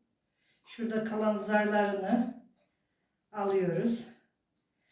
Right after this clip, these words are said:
Her yaprağı ayırdığımızda o kalan zarı şöyle alıyoruz. Şöyle bir tane daha ayırayım. Şöyle elimle.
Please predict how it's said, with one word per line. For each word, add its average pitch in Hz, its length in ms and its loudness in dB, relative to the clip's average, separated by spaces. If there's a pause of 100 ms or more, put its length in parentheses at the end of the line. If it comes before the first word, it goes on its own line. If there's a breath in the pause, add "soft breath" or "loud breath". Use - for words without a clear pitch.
(260)
Her 247 220 2
yaprağı 240 580 8
ayırdığımızda 240 1160 4 (580)
o 240 140 -6
kalan 233 360 8
zarı 233 800 6 (640)
şöyle 233 380 -2
alıyoruz. 196 720 0 (1040)
Şöyle 208 360 -4
bir 226 100 -4
tane 196 260 -4
daha 180 200 -4
ayırayım. 185 800 -2 (2750)
Şöyle 156 480 -16
elimle. 160 800 -2